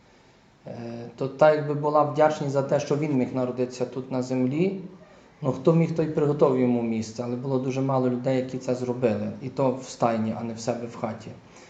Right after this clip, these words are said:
Е, але він і за це вдячний. Е, йо-, йому приготували місце на пару годин,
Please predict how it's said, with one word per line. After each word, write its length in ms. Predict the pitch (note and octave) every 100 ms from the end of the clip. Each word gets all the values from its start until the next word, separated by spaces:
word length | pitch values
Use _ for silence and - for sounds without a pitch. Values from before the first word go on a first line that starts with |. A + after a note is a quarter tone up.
| - - - -
Е, 120 | - -
але 180 | D3 C#3
він 160 | D#3 E3
і 40 |
за 140 | D3 C#3+
це 140 | D3
вдячний. 600 | B2 B2+ G#2+ - G#2 G2 - - _ _ _ _ _ _ _ -
Е, 40 | A#2 A#2 A#2+
йо-, 260 | C#3 C3+ C#3
йому 240 | C#3+ D#3+
приготували 600 | D3+ C#3+ C#3+ D3 D3 D3
місце 340 | D3+ D#3 - C#3
на 200 | C3+ C3
пару 360 | - C#3+ C#3
годин, 520 | C3+ C#3 F#3 G3+ G#3